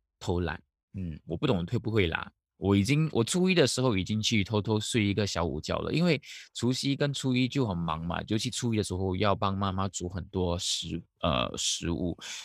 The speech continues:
所以弄得来，哇，真的好累哦。初六呢，他们叫做开张天，所以这一天呢，是适合开张营业，就寓意这六六大顺。那初七我们就知道啦，就是人，人日哦。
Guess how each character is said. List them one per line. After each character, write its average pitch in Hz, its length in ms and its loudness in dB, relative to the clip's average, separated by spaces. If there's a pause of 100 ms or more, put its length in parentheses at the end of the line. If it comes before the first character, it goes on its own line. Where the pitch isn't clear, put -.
(100)
所 110 100 -2
以 - 20 4
弄 107 160 0
得 101 100 2
来， 85 160 0
哇， 87 140 -4 (240)
真 95 120 -8
的 95 80 -2
好 - 180 -8
累 85 300 -4
哦。 165 80 -10
初 208 300 0
六 196 180 6
呢， 165 200 4
他 160 80 2
们 135 60 2
叫 135 80 2
做 127 100 0
开 117 320 2
张 104 320 2
天， 95 200 0
所 117 100 2
以 110 60 4
这 143 160 4
一 135 100 4
天 113 320 -2
呢， 107 320 2 (300)
是 95 440 2
适 123 220 0
合 85 480 0
开 104 240 -2
张 95 540 0
营 85 180 -8
业， 85 200 -4
就 120 260 2
寓 143 260 4
意 113 60 2
这 113 160 4
六 98 300 2
六 87 180 0
大 76 260 -4
顺。 - 320 -4 (1120)
那 127 120 4
初 151 200 0
七 135 180 2
我 110 80 2
们 92 100 0
就 110 80 -2
知 104 120 -4
道 95 140 4
啦， 90 200 2
就 98 100 -6
是 95 140 -2
人， 78 360 -6
人 87 320 0
日 120 260 0
哦。 62 180 -6